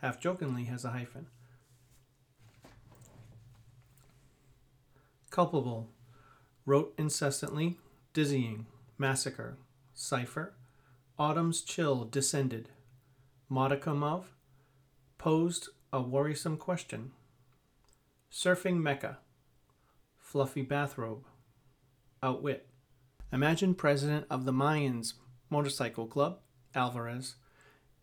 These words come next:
had an inescapably frumpy fanny pack. Placed on hiatus. Reborn.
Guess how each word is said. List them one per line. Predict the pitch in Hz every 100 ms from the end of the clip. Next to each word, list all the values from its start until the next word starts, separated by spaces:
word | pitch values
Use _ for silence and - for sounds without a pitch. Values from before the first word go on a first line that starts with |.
| _ _ _
had | - 170
an | 165 160 -
inescapably | 202 196 - 170 170 160 156 160 160
frumpy | - 139 139 147 147 139
fanny | - 127 117
pack. | 120 - - - - _ _ _ _ _ _ _ _ _ _
Placed | - 139 -
on | 131
hiatus. | 117 120 113 117 160 - - - - _ - - -
Reborn. | 147 147 143 113 117